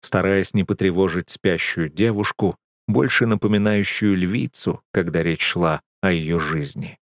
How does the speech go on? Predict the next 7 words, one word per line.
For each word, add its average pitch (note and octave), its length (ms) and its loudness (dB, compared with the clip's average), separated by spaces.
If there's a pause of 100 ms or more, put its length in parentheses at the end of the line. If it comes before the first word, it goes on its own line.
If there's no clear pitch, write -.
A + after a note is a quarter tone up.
(380)
Эта A2 200 2
рана A#2+ 300 2
оказалась G2+ 560 0
больше, A2 460 0
чем F#2 220 -2
я E2 160 0
думал, D#2 460 -2